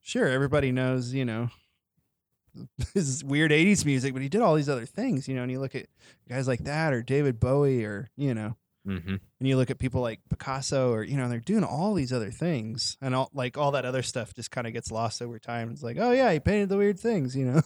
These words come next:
Speaker 1: <laughs>
Speaker 2: Yeah, sure.
Speaker 1: It's like, that's all we remember, but it's like, he did all this other stuff, you know, and
Speaker 2: Yeah.
Speaker 1: I, you wonder how much,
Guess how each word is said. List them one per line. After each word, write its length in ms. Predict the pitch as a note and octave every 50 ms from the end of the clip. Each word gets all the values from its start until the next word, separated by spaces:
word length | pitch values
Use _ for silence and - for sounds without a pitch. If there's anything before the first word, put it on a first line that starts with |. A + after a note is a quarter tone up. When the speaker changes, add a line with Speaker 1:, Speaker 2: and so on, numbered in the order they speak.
| - _
Speaker 1:
<laughs> 120 | _ -
Speaker 2:
Yeah, 220 | A2+ G2+ F#2+ F#2 - -
sure. 300 | - - A2+ G#2 G2 - E3 - - A#3+ A3+ - -
Speaker 1:
It's 280 | A#3+ A3+ - - - G3
like, 140 | E3+ C#3+ C#3+
that's 180 | D3 C#3+ -
all 160 | F3 E3+ E3+
we 100 | E3+ D#3
remember, 380 | C#3+ B2+ C3 D3+ G3+ F#3+ D#3+ B2
but 80 | A#2 A#2+
it's 120 | - -
like, 120 | - -
he 80 | - -
did 120 | - C#4+
all 140 | C#4 G#3 D#3
this 140 | C#3+ B2 -
other 160 | B2+ G#2 F#2+
stuff, 520 | - - - - C#3 - B2 - - - _ _ _ _ _ _ _ _ _ _ _ _ _ _ _ _ _ _ -
you 120 | C3+ C3+
know, 200 | A#2 G#2+ A2 A#2+
and 80 | B2 A#2
Speaker 2:
Yeah. 40 | G#2+
Speaker 1:
I, 20 | - _ _ -
you 140 | D#3 D3 C3
wonder 420 | C#3 C#3 C3 C3 B2 A#2+ A#2+ A2+ - - - _ _ _ _ _ _ _ _ _ _ - - _ _ _ _ _ _ _ _ _ _ _ _ _ _
how 240 | - - C#3+ C#3 C3
much, 680 | B2 B2 B2+ B2 - - - - - - - -